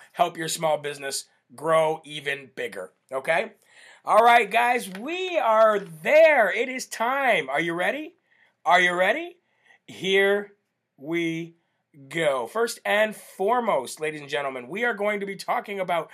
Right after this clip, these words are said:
Governor Whitlis Whitmer. Governor Whitlis Whitmer c-, Whitmer could face criminal charges over the covid deaths in the nursing homes, just like failed Governor Andrew Cuomo.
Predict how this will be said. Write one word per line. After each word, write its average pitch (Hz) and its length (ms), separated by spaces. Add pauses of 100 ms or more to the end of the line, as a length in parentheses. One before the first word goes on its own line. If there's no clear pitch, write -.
(300)
Governor 240 640
Whitlis 226 560 (160)
Whitmer. 160 400 (800)
Governor 247 380
Whitlis 240 440
Whitmer 175 460
c-, - 140
Whitmer 151 540 (260)
could 185 200
face 208 380 (140)
criminal 240 420
charges 233 800
over 175 220
the 170 100
covid 208 560
deaths 220 460
in 196 200
the 202 80
nursing 247 440
homes, 165 360 (320)
just 123 640
like 202 240
failed 202 500
Governor 196 500 (280)
Andrew 175 640 (200)
Cuomo. 165 680